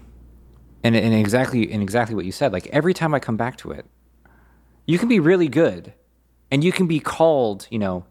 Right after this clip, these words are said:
the best in certain conversations. But I don't think you're the best that you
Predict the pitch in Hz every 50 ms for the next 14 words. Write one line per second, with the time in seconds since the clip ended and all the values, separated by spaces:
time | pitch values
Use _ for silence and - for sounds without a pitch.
0 | _ - - 104 117 95 92 - 127 123 113 - - - - - 104 98 - -
1 | 117 78 101 101 - 104 104 95 98 87 - 104 101 104 - - 113 107 107 -
2 | - - - _ _ _ _ _ _ _ _ _ _ _ _ _ _ _ _ _
3 | _ _ _ _ _ _ _ _ _ _ _ _ _ _ _ _ _ _ - 110
4 | 101 - _ - 147 143 135 139 143 151 170 175 - - - 165 160 139 - -
5 | 135 147 143 127 107 127 110 101 - - 110 104 107 - - - - 110 113 -
6 | 101 113 113 107